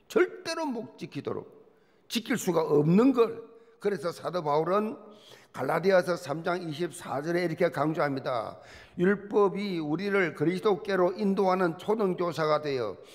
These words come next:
우리로 하여금 믿음으로 말미암아 어렵다함을 얻게 하려 함이라."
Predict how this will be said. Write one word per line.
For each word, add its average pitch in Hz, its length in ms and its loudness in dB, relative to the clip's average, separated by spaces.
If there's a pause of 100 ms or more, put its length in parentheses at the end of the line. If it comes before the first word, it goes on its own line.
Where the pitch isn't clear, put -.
(240)
우리로 196 400 4
하여금 196 540 -2
믿음으로 208 640 2
말미암아 175 640 2
어렵다함을 202 960 2
얻게 165 260 0
하려 170 260 4
함이라." 107 920 -2